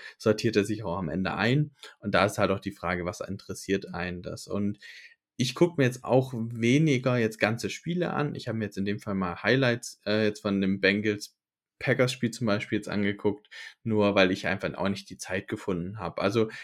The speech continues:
ich würd sagen, es ist so leichte Vorfreude, es, es hilft einem noch mit, bisschen mit, mit dem Hype, äh, dann mitzugehen, den man so im August bekommt auf die N F L. Aber so richtig freue ich mich erst, wenn das erste richtige Spiel quasi angepfiffen wird.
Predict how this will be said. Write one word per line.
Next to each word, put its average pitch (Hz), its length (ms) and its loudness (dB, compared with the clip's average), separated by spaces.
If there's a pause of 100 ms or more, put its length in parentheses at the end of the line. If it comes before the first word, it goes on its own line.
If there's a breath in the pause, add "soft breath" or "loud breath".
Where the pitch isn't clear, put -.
(100)
ich 120 120 -2
würd 147 140 4
sagen, 135 220 6
es 120 120 -2
ist 135 140 -4
so 127 160 4
leichte 123 420 6
Vorfreude, 147 920 4
es, - 400 -4
es - 280 -12 (120)
hilft 156 280 6
einem 110 140 6
noch 110 180 2
mit, 123 280 0
bisschen 123 260 2
mit, 113 240 -2
mit 107 140 -8
dem 104 160 -4
Hype, 110 280 2 (400 loud breath)
äh, 101 300 6
dann 101 160 4
mitzugehen, 117 500 2
den 104 120 0
man 101 100 0
so 98 100 -2
im 90 140 0
August 98 400 -2
bekommt 101 460 -2
auf - 160 -2
die - 100 -2
N 87 140 0
F - 120 -6
L. 87 160 0
Aber 87 300 2
so - 140 -10
richtig 104 380 -2
freue 92 220 2
ich 95 120 -4
mich 101 160 -8
erst, 90 320 -2
wenn 90 180 -2
das - 140 -14
erste 92 400 -4
richtige 110 500 0
Spiel 107 320 -6
quasi 90 340 -4
angepfiffen 90 680 -8
wird. - 240 -20